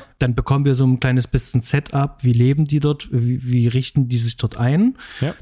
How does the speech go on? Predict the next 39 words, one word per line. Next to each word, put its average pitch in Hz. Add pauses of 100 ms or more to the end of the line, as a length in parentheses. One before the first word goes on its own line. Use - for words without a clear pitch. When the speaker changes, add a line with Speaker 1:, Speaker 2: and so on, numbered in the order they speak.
(160)
Speaker 1:
Dann 123
kommt, 123
dass 117
die -
Familie 113
verflucht -
ist. 208
Speaker 2:
Genau, 107
Speaker 1:
Das 101
Speaker 2:
der 107
Speaker 1:
schleicht 127
sich -
Speaker 2:
Wendepunkt, 120
ich -
Speaker 1:
langsam 180
Speaker 2:
weiß 196
Speaker 1:
ein. -
Speaker 2:
gar 117
nicht, 110
wie 120
es 110
in 117
der, 107
äh, -
in 131
der 120
Tra-, 113
in 110
der 104
Theorie 139
heißt, 151
aber 123
genau 120
dieses, 117
äh, 117
dieser 117
Punkt, -
wo 113
dann, 110